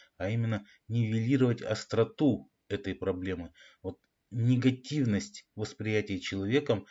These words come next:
устранить негативность восприятия человеком жизни, тем самым формируя позитивное, не негативное. Обратите внимание,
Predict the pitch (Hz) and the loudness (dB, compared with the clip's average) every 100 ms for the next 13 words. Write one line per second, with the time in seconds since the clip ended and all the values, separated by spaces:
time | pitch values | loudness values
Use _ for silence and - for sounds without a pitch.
0 | - - - 113 - 120 127 120 - 101 | -20 -18 -12 -10 0 2 4 2 0 -2
1 | 104 - 110 95 - 87 - 98 98 - | -2 -2 -4 -4 -6 -14 -8 -4 -4 -4
2 | 87 - 101 123 127 101 - - - - | -10 -4 -2 0 -2 -4 -6 -20 -20 -20
3 | _ _ _ _ _ _ _ _ _ 104 | _ _ _ _ _ _ _ _ _ -6
4 | 107 104 87 73 - _ _ _ _ _ | -2 -2 -4 -8 -14 _ _ _ _ _
5 | _ _ 113 101 - 135 131 123 101 92 | _ _ -6 -4 -2 0 0 -2 -4 -4
6 | 92 110 117 - _ 120 117 117 123 - | -2 -2 -2 -6 _ 0 0 -2 -6 -4
7 | 131 101 95 78 80 104 147 196 202 _ | -2 0 -2 -6 -8 -2 2 2 0 _
8 | 110 123 139 123 117 120 120 104 95 95 | 0 4 6 6 2 0 -2 0 0 -2
9 | 98 104 101 98 95 98 92 90 | -4 -8 -6 -6 -4 -4 -6 -8